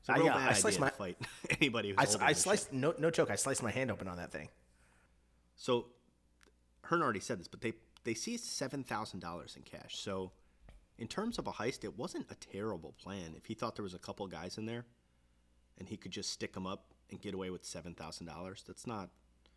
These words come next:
Speaker 1: I wouldn't do it. I'm just saying, if you're a criminal and you're planning a crime,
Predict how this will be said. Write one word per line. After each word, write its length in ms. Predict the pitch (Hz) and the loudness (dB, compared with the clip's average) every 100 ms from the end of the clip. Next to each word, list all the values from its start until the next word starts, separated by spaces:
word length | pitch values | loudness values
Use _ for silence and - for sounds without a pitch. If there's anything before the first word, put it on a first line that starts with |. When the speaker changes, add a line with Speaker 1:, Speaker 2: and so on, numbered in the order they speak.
| _ _ _ - | _ _ _ -2
Speaker 1:
I 100 | 131 | 0
wouldn't 280 | 120 92 80 | 0 -2 -6
do 140 | 82 | -8
it. 100 | 82 - - - _ - | -10 -14 -20 -20 _ -6
I'm 80 | 107 | -4
just 160 | 107 | -2
saying, 180 | 123 104 | -2 -2
if 120 | 95 | -2
you're 100 | 95 | -6
a 40 | 80 | -6
criminal 420 | - 104 87 80 - | -4 -4 -4 -10 -10
and 80 | |
you're 80 | 85 | -12
planning 340 | - 98 82 78 | -8 -8 -8 -12
a 60 | |
crime, 400 | - 90 76 76 | -12 -10 -10 -14